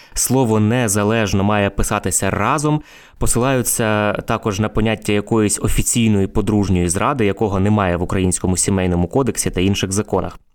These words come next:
У тексті також постійно порушуються правила пунктуації, наприклад, у деяких місцях пропущені коми. Це говорить про те, що документ не проходив перевірки юристів і літредактора, а отже, не міг стати офіційним указом.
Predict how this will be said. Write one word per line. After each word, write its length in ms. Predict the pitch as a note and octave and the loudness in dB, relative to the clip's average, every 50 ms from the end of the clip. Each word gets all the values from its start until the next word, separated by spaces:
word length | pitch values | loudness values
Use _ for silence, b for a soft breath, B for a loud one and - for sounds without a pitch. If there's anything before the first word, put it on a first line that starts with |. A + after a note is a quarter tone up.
| _ _ _ _ _ _ | _ _ _ _ _ _
У 100 | - B2+ | -2 0
тексті 320 | - D#3+ D3+ D3 - - A2+ | 0 0 -2 -2 -2 -4 -2
також 280 | - C3 - - - | -2 -2 -2 -2 -4
постійно 500 | - - B2+ A2 - - C3 C3 A#2+ A#2 | -4 -2 -2 -2 0 2 0 2 0 0
порушуються 640 | A2 - - A#2 A#2 A2 - - A2 G#2+ - - A2+ | 0 0 2 2 2 2 2 2 0 0 0 -2 -6
правила 380 | - - A2 G#2 G2 G2 F#2+ F#2+ | -4 -2 -2 0 0 0 0 0
пунктуації, 760 | - - F#2+ F#2 - - A#2 B2+ C#3+ D3+ D3 - - G#2+ F#2+ | 0 0 -2 -2 0 -2 0 0 0 -2 -2 -2 0 0 0
наприклад, 400 | G2 F#2+ - A2+ - - G2+ - | 0 0 -2 -4 -4 -4 -4 -2
у 80 | - G#2 | -2 -2
деяких 420 | F#2+ G#2+ G#2+ G#2 - G#2+ F#2 - | 0 2 0 0 0 -2 -2 -2
місцях 340 | G2+ F#2+ - - G#2 G2 - | -2 -2 0 -2 -4 -4 -2
пропущені 580 | - G#2 G2 - G#2+ F#2 - - - G2+ G#2 | -2 -2 -2 0 0 0 0 2 2 0 0
коми. 340 | G#2+ - - G#2+ F2 F2 E2 - - _ _ _ _ _ - - | 0 0 0 0 0 0 -2 -4 -10 _ _ _ _ _ -16 -8
Це 260 | - - - D#3+ D#3+ | -4 -2 0 0 0
говорить 400 | C#3 A#2+ A#2+ A#2 B2 A#2+ A2+ - | 0 0 2 2 2 0 -2 -2
про 120 | - C#3 - | -2 0 2
те, 140 | - E3 | 2 2
що 180 | E3 - - A#2+ | 2 2 0 2
документ 480 | G#2 G#2 - - A2 C3+ C#3+ B2+ - - | 0 0 0 2 2 2 2 0 0 0
не 200 | A2 A2+ C3 C#3 | 0 2 2 2
проходив 600 | - - A2 G2 - - B2 C#3 C#3 C3+ A#2 - | 2 0 0 0 0 2 2 4 4 2 0 0
перевірки 540 | - A2 G#2 G#2 G2 G#2+ A#2+ A#2 - - | -2 0 0 2 2 2 0 0 2 0
юристів 480 | G#2 F2 G2+ G2+ A#2 C3 - - - - | 0 0 2 2 2 0 0 0 -2 -2
і 100 | - - | 0 0
літредактора, 680 | G#2+ A2 A2 - A2+ A2+ G2+ G2 E2+ - - - F2+ F#2+ - | 2 2 2 0 0 -2 -2 -2 -4 -4 -4 -2 -2 -2 0
а 80 | A2 | 2
отже, 280 | G#2+ B2+ E3 D#3 C3 A#2 | 2 2 2 2 2 2
не 120 | G#2+ G#2 | 4 4
міг 200 | G2+ A2+ C3+ C3+ | 4 2 2 0
стати 320 | - - - G#2 A#2 - G#2+ | -2 -2 -2 -2 0 0 2
офіційним 540 | G2 - - F#2+ - - G#2 G2+ G2+ G2 G2 | 2 2 2 0 0 0 2 2 2 2 2
указом. 420 | F#2+ - G2+ F2+ F2 F2+ E2+ E2+ | 0 0 0 0 2 0 0 -2